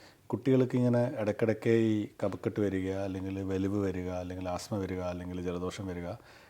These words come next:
ഇത് വളരെ നോർമലായിട്ട് നമ്മളെല്ലാം കണ്ടുവരുന്നതിലുപരിയായിട്ട് നമ്മൾ ഡയഗ്നോസ് ചെയ്യാത്ത ഏതെങ്കിലും കണ്ടീഷൻസ് ഉണ്ടോ എന്ന് നോക്കാൻ വേണ്ടിയിട്ടാണ് പീഡിയാട്രിക് പൾമണോളജിസ്റ്റിൻ്റെ അടുത്ത് വരുന്നത്. അതൊരു വിഭാഗം. വേറൊരു വിഭാഗം എന്ന് പറഞ്ഞു കഴിഞ്ഞാൽ, ചിലപ്പോൾ ചില കുട്ടികൾക്ക് ബ്രീത്തിങ്ങിൻ്റെ കപ്പാസിറ്റി കുറവായിരിക്കും.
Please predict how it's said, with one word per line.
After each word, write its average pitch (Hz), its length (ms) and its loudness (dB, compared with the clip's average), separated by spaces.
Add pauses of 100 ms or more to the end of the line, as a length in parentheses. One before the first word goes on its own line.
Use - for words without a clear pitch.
(140)
ഇത് 123 320 0 (120)
വളരെ 104 220 -2
നോർമലായിട്ട് 113 640 4
നമ്മളെല്ലാം 110 460 0
കണ്ടുവരുന്നതിലുപരിയായിട്ട് 104 1400 4 (480)
നമ്മൾ 110 260 0
ഡയഗ്നോസ് 107 540 2
ചെയ്യാത്ത 107 260 0
ഏതെങ്കിലും 104 400 -2
കണ്ടീഷൻസ് 95 440 -6
ഉണ്ടോ 92 200 -4
എന്ന് 95 180 -4
നോക്കാൻ 92 280 -6
വേണ്ടിയിട്ടാണ് 90 480 -6 (540)
പീഡിയാട്രിക് 95 400 2
പൾമണോളജിസ്റ്റിൻ്റെ 87 560 -4
അടുത്ത് 82 180 -8
വരുന്നത്. 80 340 -6 (540)
അതൊരു 147 260 10
വിഭാഗം. 90 380 8 (140)
വേറൊരു 127 380 6
വിഭാഗം 135 400 8
എന്ന് 135 140 4
പറഞ്ഞു 123 160 0
കഴിഞ്ഞാൽ, 120 420 0
ചിലപ്പോൾ 135 540 2 (600)
ചില 120 160 8
കുട്ടികൾക്ക് 127 500 4
ബ്രീത്തിങ്ങിൻ്റെ 131 1000 6
കപ്പാസിറ്റി 110 460 6
കുറവായിരിക്കും. 85 500 -4